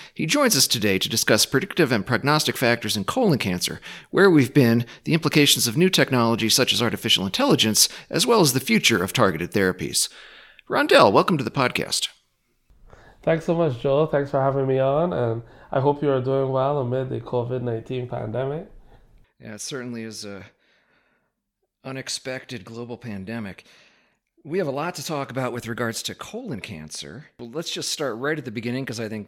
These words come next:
Speaker 1: we're gonna delve into molecular testing and cutting-edge technology. But let's just bring it back to the very basics,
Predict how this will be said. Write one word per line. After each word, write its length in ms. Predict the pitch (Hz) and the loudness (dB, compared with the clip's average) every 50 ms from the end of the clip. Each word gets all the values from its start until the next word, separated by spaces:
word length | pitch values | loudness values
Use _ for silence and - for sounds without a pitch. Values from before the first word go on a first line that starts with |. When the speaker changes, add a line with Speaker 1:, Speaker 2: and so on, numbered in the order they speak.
| _ - | _ -16
Speaker 1:
we're 140 | - 107 117 | -12 -10 -8
gonna 160 | 113 107 95 | -8 -8 -8
delve 320 | 85 123 123 113 110 101 | -8 -6 -6 -6 -6 -6
into 420 | 117 113 113 107 - - 120 110 104 | -6 -6 -4 -4 -4 -4 -4 -4 -4
molecular 540 | 98 101 95 107 113 - - 104 104 101 | -4 -6 -8 -8 -10 -10 -10 -10 -10 -10
testing 680 | - - - 143 120 117 - - - 135 123 120 113 107 | -10 -10 -8 -8 -6 -6 -6 -6 -6 -4 -4 -4 -4 -6
and 160 | 101 92 90 | -8 -10 -10
cutting-edge 440 | - 131 123 117 113 107 107 92 - | -8 -8 -6 -6 -6 -6 -6 -8 -8
technology. 560 | - 101 - 117 123 151 151 110 98 95 101 | -8 -8 -8 -6 -6 -6 -6 -8 -8 -10 -12
But 120 | - 110 117 | -12 -12 -12
let's 200 | 190 - - - | -12 -10 -10 -8
just 240 | - 151 117 - | -8 -8 -8 -6
bring 140 | - 131 123 | -4 -4 -4
it 100 | 113 110 | -4 -4
back 260 | - 113 113 113 110 | -4 -4 -4 -4 -6
to 120 | - - 113 | -8 -10 -10
the 100 | - 95 | -10 -10
very 320 | 78 98 123 151 143 107 | -8 -6 -4 -4 -4 -4
basics, 720 | 82 85 76 65 - - - - - - - - - - | -6 -8 -12 -10 -10 -10 -10 -12 -12 -12 -10 -8 -8 -10